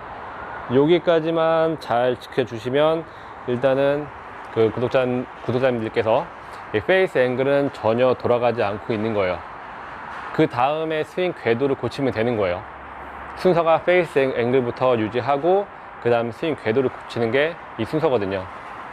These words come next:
그래서 이렇게 하나하나씩, 이 아마추어 분들의 가장 큰 문제점 중에 하나는 이 한 가지 이유만으로 슬라이스가 나지 않는다는 거예요.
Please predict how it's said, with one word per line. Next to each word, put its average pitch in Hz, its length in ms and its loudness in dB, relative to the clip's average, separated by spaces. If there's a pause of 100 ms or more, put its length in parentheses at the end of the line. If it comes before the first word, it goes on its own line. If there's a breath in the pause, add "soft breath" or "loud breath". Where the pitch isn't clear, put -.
(920 loud breath)
그래서 139 200 2
이렇게 131 220 2
하나하나씩, 160 760 0 (680 loud breath)
이 120 60 2
아마추어 160 420 0
분들의 147 540 2
가장 123 280 0
큰 143 320 2
문제점 117 440 0
중에 117 140 0
하나는 127 340 2 (320 loud breath)
이 113 40 -4
한 190 220 2
가지 170 340 2
이유만으로 131 460 0
슬라이스가 165 460 0
나지 104 180 2
않는다는 101 400 -2
거예요. 85 160 -4